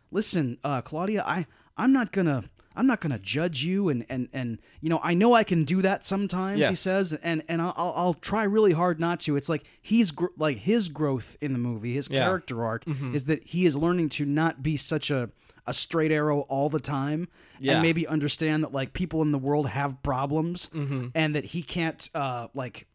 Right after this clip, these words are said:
Speaker 1: even if he can't comprehend them, maybe they have a
Speaker 2: Right.
Speaker 1: different experience than he does.
Speaker 2: Right. And she even says to him, like, "You look like you're all together. Everything's perfect. And I don't know what you have any interest in me for.
Speaker 1: Mm-hmm.
Speaker 2: I'm a mess."
Speaker 1: Right.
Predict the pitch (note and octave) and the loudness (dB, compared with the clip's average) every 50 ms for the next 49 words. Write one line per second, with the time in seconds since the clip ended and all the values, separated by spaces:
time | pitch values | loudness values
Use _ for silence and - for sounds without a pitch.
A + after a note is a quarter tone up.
0 | _ _ - A3 G3 G#3 F#3+ E3 F3+ - - F#3+ E3+ - - F3 F3 D#3+ - C#3+ | _ _ -2 2 2 4 4 2 0 0 -2 -4 -4 -2 -2 -2 -2 -2 -2 -2
1 | A#2+ C#3+ D#3 D#3 E3+ F3 F3+ G3 - _ _ _ _ _ _ _ _ - B2+ D#3+ | -2 0 -2 0 0 -2 -2 -4 -6 _ _ _ _ _ _ _ _ -6 -4 -2
2 | E3+ E3+ F#3 E3+ F3+ E3+ D#3 C#3+ A#2+ F3 F3+ F3 - F#3 F#3 - - F#3+ G3 G3 | 0 2 2 4 4 6 6 6 6 4 2 0 0 0 -2 -2 0 2 2 4
3 | F#3+ E3+ C#3+ - - A#2 G#2+ A2+ G#2 F#2+ F2+ - - - - - _ _ - C#3 | 4 2 0 -2 -4 -8 -10 -10 -12 -14 -18 -18 -16 -16 -16 -16 _ _ -4 0
4 | C#3 C3 A2+ G2 - _ _ - D3+ D#3 D#3+ D#3 - - A3 A3 G3 F#3+ F3 D#3+ | 2 2 2 2 -2 _ _ -4 -4 -2 -2 -2 -4 -6 -6 -4 -2 -2 -2 -2
5 | - - - F3+ E3 D#3+ D#3+ - - - D#3 E3 D#3 C#3+ C#3+ C#3 B2 A#2 C#3 D#3+ | -4 -6 -4 -2 -2 -2 -2 -4 -6 -6 -4 -2 -2 -2 -2 -4 -6 -6 -6 -6
6 | E3+ F3 E3 E3+ F3 F3 F3+ D#3+ C#3 - D#3 D#3+ D#3+ - - B2+ D3 E3 - C3+ | -6 -4 -4 -4 -4 -2 -4 -6 -4 -2 0 0 0 0 0 0 -2 -2 -2 -2
7 | D#3+ D#3 D3+ D#3 E3 D#3 C#3+ - C#3 E3 E3 E3+ - E3 B2+ A#2 - - - F#3 | -2 -2 0 2 0 0 0 0 -2 -2 -2 -2 -4 -4 -8 -10 -12 -12 -6 -6
8 | G3 F#3+ - G#3 F#3+ - - C#3+ C3+ C#3+ - F3+ F3 E3+ E3 D#3 C3 C#3 F3 G3+ | -4 -4 -4 -6 -6 -6 -6 -8 -8 -6 -4 -2 -2 -2 -2 -2 -2 -2 -2 -2
9 | - - - _ - D#3+ F3+ F#3 F#3 F3 E3 D3+ C#3+ - _ - - F#3 G3 F3+ | -4 -8 -18 _ -4 0 2 2 2 2 0 -2 -6 -16 _ -8 -4 -4 -2 -2
10 | E3 F3+ F#3+ - F#3+ F3+ - - D3 C#3 D#3 F3 F3+ - - F3+ F3 F3+ F3+ F3 | -2 -4 -4 -4 -6 -6 -4 -4 -2 0 0 -2 -2 -2 -2 -2 -2 -2 -2 -4
11 | - C#3 A#2+ C#3+ C#3 C3+ E3 - E3 C3 C3 C#3+ D#3+ F3+ F#3 E3+ - - - - | -4 -6 -4 -2 -2 0 0 0 0 0 0 0 0 0 0 -2 -6 -12 -16 -18
12 | _ _ - - B2+ C#3+ D3 B2+ | _ _ -8 -4 -2 -2 -2 -4